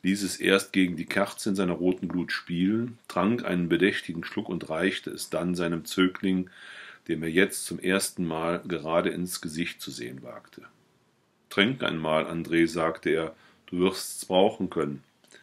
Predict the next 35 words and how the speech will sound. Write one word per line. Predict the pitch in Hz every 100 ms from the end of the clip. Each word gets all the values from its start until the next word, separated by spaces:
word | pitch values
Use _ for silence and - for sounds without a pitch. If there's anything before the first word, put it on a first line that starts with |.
| - - -
Es | -
ist | 104 - -
Valentina | 104 101 95 113 131 101
aus | 90
den | - 95
besten | 98 101 - 107
Lagen, | 101 104 98 73 71 - -
kaum | 110 107 104
vier | - 120 110
Wochen | 101 98 107
von | 98 95
der | 92
Kälte | - 92 85 80 65
weg. | 67 - _ _ - - _ _ -
Ich | -
hab | 73
ihn | 71
heut | 80 -
erst | 95 - -
bekommen.“ | - - 60 - _ _ _ _ _ _ _ _ _ _ _ _ _ _ _ _ - _ -
André | 80 87 87 92
nahm | 101 104
das | 92 -
Glas, | 82 82 101 131 - - - - - - _
trank | - 92 107
es | 120 -
mit | 90
einer | 85 87
ehrerbietigen | 92 104 101 92 98 95 92
Verbeugung | - - 85 87 95 107
gegen | 95 92
den | 90 85
geistlichen | 85 92 - 85 87 73
Herrn | 90 92
auf | 82